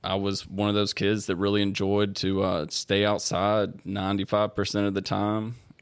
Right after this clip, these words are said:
And, uh, early on, I, I really enjoyed school and everything. But, uh, the only thing that was probably abnormal about my childhood is, uh,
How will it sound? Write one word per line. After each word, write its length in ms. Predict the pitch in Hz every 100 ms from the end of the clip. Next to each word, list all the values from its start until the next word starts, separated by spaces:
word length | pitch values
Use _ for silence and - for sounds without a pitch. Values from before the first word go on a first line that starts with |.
| -
And, 500 | 98 95 92 92 -
uh, 280 | 95 90 78 - - - - -
early 320 | - 107 110 104
on, 380 | 101 123 120
I, 160 | 85 95 -
I 100 | 92
really 300 | 95 98 104
enjoyed 440 | 101 101 101 107 98
school 380 | - 98 123
and 60 | 107
everything. 480 | 95 92 - 95 95
But, 260 | 98 95 - - _ _ _ _ - -
uh, 340 | - 113 104 90 -
the 200 | 104 98
only 300 | 143 190 208
thing 460 | 170 - 151 147 123
that 180 | 117 110
was 140 | 101
probably 680 | - - - 143 156 120 113
abnormal 880 | 107 117 104 104 104 117 113 98 90 107 -
about 240 | 101 104
my 100 | 92
childhood 540 | 95 107 104 98 98 92
is, 340 | 90 95 95
uh, 340 | - 98 95